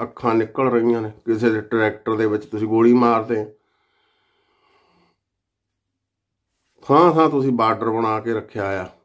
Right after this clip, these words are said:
ਤੇ ਫਿਰ ਇਸ ਤਰ੍ਹਾਂ ਜੇ ਬਾਰਡਰ ਬਣਾਉਣੇ ਇੱਦਾਂ ਦਾ, ਫਿਰ ਇੱਧਰ ਹਰਿਆਣਾ ਦੂਸਰਾ, ਆਪਣੇ ਜੰਮੂ ਕਸ਼ਮੀਰ ਵੀ ਲਾ ਦਿਓ, ਇੱਧਰ ਹਿਮਾਚਲ 'ਚ ਵੀ ਲਾ ਦਿਓ, ਠੀਕ ਆ ਕਿ ਨਹੀਂ? ਤੇ ਇਸ ਤਰ੍ਹਾਂ ਫਿਰ ਕੰਟਰੀ ਨਵੀਂ ਬਣ ਜਾਊਗੀ,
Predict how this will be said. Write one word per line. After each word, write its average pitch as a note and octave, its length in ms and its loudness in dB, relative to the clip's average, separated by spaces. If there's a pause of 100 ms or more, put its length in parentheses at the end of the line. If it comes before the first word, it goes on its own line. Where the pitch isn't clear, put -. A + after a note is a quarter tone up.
(100)
ਤੇ C#3 80 4
ਫਿਰ D3 220 4
ਇਸ D3+ 240 0
ਤਰ੍ਹਾਂ D3+ 320 2
ਜੇ D3 120 -2
ਬਾਰਡਰ C3+ 400 0
ਬਣਾਉਣੇ C3+ 380 2
ਇੱਦਾਂ B2+ 260 0
ਦਾ, B2 120 0
ਫਿਰ A#2 220 -2 (240)
ਇੱਧਰ D3 340 2
ਹਰਿਆਣਾ B2 480 2
ਦੂਸਰਾ, A2 380 -2
ਆਪਣੇ G2+ 420 -4
ਜੰਮੂ A#2+ 380 4
ਕਸ਼ਮੀਰ B2+ 440 0
ਵੀ B2+ 140 0
ਲਾ A#2+ 200 0
ਦਿਓ, A2+ 340 -10
ਇੱਧਰ B2+ 240 -2
ਹਿਮਾਚਲ A#2+ 480 0
'ਚ C3 100 -4
ਵੀ B2+ 160 2
ਲਾ A#2+ 260 4
ਦਿਓ, A2 220 -8 (180)
ਠੀਕ A#2 240 -2
ਆ B2+ 100 -2
ਕਿ B2 80 -6
ਨਹੀਂ? A#2 180 -6 (1700)
ਤੇ C3 200 8
ਇਸ C#3 180 2
ਤਰ੍ਹਾਂ C#3 240 0
ਫਿਰ C3 100 -4
ਕੰਟਰੀ D3 480 4
ਨਵੀਂ D#3+ 280 6
ਬਣ D#3 240 0
ਜਾਊਗੀ, C#3+ 280 -6